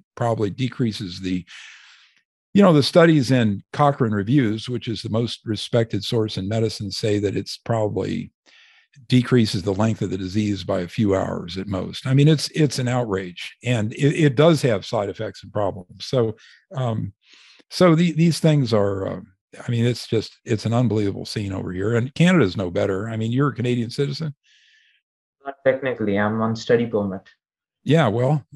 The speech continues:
Speaker 1: <laughs> I don't know if you, I don't know if you wanna stay. You may wanna go back to England. I, it depends on how the truckers do. Have you heard any rumors about that?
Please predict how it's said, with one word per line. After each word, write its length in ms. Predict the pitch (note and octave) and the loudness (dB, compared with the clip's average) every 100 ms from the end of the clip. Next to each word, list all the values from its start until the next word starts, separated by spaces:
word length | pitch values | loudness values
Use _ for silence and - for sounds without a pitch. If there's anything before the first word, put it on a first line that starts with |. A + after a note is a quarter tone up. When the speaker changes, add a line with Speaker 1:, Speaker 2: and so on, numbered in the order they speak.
| C#3 - | -20 -4
Speaker 1:
<laughs> 360 | A3+ - E3 - | -4 -2 -6 -2
I 100 | A#3 | 0
don't 140 | A#3 | 2
know 120 | G#3+ A3 | 4 4
if 140 | F3 | 4
you, 140 | F3+ C3 | 2 2
I 80 | A3+ | 2
don't 120 | A3 | 4
know 100 | G3 | 4
if 80 | E3+ | 2
you 80 | |
wanna 180 | E3+ D#3+ | 0 0
stay. 500 | - - G#3+ E3+ A2+ - - | 0 -2 0 0 -2 -8 -12
You 120 | - D#3 | -6 -2
may 100 | F#3+ | 0
wanna 180 | F3+ | 2
go 120 | D3+ D#3 | 0 2
back 260 | F3+ D#3+ | 4 4
to 100 | - | 0
England. 320 | E3 G3+ C3 | 0 0 0
I, 100 | B2 | 0
it 100 | D3 | -2
depends 360 | C3 D3 F3 C#3+ | -4 -6 -6 -4
on 80 | C3 | -2
how 140 | D3 | -2
the 80 | C3 | -4
truckers 460 | - E3 D#3+ G2 - | -4 -6 -6 -10 -8
do. 200 | G#2+ - - - - | -10 -10 -18 -20 -4
Have 100 | B2+ | 0
you 80 | B2 | 4
heard 120 | C#3+ | 6
any 100 | E3 | 4
rumors 400 | C3+ C#3+ D3+ B2 | 4 4 4 2
about 300 | B2 A2+ A#2 | 2 0 0
that? 260 | D3 B2+ | -2 -2